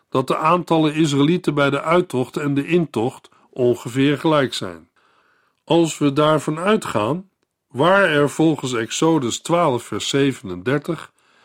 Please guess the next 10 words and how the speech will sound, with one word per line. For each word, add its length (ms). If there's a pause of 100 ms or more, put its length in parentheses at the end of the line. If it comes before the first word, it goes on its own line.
(140)
zeshonderdduizend 1300
mensen 440
bij 200
de 100
uittocht, 640 (600)
vrouwen 460
en 140
kinderen 440
niet 120
meegerekend. 920